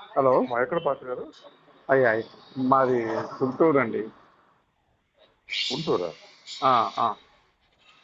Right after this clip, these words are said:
Speaker 2: ఆ, పాస్టర్ గారు, నిన్న వచ్చారు కదా మీరు?
Speaker 1: ఏమండి?
Speaker 2: నిన్న బ్యాప్టిస్ట్ చర్చ్కి వచ్చారు కదా, మీరేనా?
Speaker 1: లేదండి, వేరే వాళ్ళు మీ నెంబర్ ఇస్తే నేను అది చేద్దామని, మాట్లాడదామని.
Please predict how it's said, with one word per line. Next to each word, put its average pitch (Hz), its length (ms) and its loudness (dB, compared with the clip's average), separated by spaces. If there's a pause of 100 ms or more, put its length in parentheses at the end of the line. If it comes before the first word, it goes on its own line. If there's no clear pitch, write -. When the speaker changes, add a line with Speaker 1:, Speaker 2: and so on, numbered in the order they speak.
(260)
Speaker 2:
ఆ, 123 40 -6
పాస్టర్ 123 280 -4
గారు, 131 100 -8
నిన్న 139 140 -4
వచ్చారు - 260 -2
కదా 120 200 0
మీరు? 175 240 -4 (720)
Speaker 1:
ఏమండి? 151 280 4 (1200)
Speaker 2:
నిన్న 147 140 -2
బ్యాప్టిస్ట్ 151 400 -2
చర్చ్కి 151 180 -4
వచ్చారు 135 240 -4
కదా, 123 120 -4
మీరేనా? 131 400 -4 (1200)
Speaker 1:
లేదండి, 160 460 4
వేరే 156 260 4
వాళ్ళు 190 260 2
మీ 170 120 -4
నెంబర్ 160 340 -2
ఇస్తే 170 260 -2 (600)
నేను 120 340 -4
అది 117 160 -6 (760)
చేద్దామని, 117 680 0
మాట్లాడదామని. 110 840 0